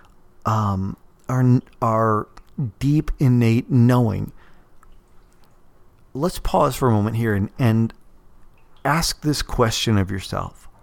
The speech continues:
Have you ever just known something very deeply? Maybe you didn't learn it anywhere. Maybe it wasn't taught to you,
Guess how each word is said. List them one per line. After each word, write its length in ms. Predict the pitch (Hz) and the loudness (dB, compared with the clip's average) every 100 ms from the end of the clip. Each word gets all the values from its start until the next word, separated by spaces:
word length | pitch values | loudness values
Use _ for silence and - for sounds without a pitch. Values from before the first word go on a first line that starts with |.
| - _ - - _ _ _ - _ _ _ _ _ _ _ - | -20 _ -20 -20 _ _ _ -20 _ _ _ _ _ _ _ -8
Have 160 | - 175 | -4 0
you 100 | 160 | 0
ever 160 | 202 | -2
just 400 | 165 131 151 - | -4 -4 -6 0
known 560 | 123 120 123 123 127 123 | 4 4 4 4 2 2
something 640 | - 113 110 - 113 113 | 2 2 2 2 2 2
very 440 | 95 104 107 113 | 2 0 0 -2
deeply? 720 | 110 92 113 113 - 127 117 127 - - _ - _ _ _ - | -4 -4 -2 -2 -2 -4 -4 -8 -18 -20 _ -20 _ _ _ -8
Maybe 220 | 123 143 | -4 -2
you 80 | 175 | 2
didn't 260 | 160 156 135 | 4 6 6
learn 240 | 127 131 | 6 4
it 140 | 123 107 | 2 0
anywhere. 440 | 101 92 90 90 | 0 0 -2 -2
Maybe 520 | 98 101 123 147 143 - - - | 0 0 0 0 -2 -6 -20 -20
it 260 | - - 127 | -12 -6 0
wasn't 340 | 127 123 139 | 0 0 -2
taught 380 | - - 127 135 | -2 0 2 0
to 100 | - | -2
you, 380 | 113 110 107 101 | -4 -4 -6 -8